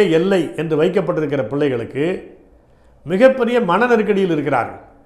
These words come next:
அப்படி மன நெருக்கடியில் இருக்கக்கூடிய பிள்ளைகளுக்கு தன்னம்பிக்கை அளிப்பது என்பது மிக அடிப்படையான செய்தி. அது ஆசிரியர்கள் தங்களுடைய முன்னெடுத்துக்காட்டாக வாழ்வதன் வழியாக,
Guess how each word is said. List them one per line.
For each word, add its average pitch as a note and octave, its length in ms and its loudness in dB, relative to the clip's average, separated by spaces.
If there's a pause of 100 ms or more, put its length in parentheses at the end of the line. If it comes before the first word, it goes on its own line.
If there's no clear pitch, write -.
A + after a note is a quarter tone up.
(1000)
அப்படி D#3 260 0
மன F3 300 2
நெருக்கடியில் G#3+ 540 4
இருக்கக்கூடிய E3 680 -2
பிள்ளைகளுக்கு D3 640 -2
தன்னம்பிக்கை F#3+ 640 -4
அளிப்பது D#3+ 380 -2
என்பது A2+ 340 -4 (1300)
மிக E3+ 280 4
அடிப்படையான G#3+ 600 2
செய்தி. C#3+ 340 -4 (1160)
அது G3+ 300 6
ஆசிரியர்கள் G#3 800 4
தங்களுடைய F3+ 560 0 (380)
முன்னெடுத்துக்காட்டாக F3+ 1000 2
வாழ்வதன் F#3 460 4
வழியாக, C#3+ 440 0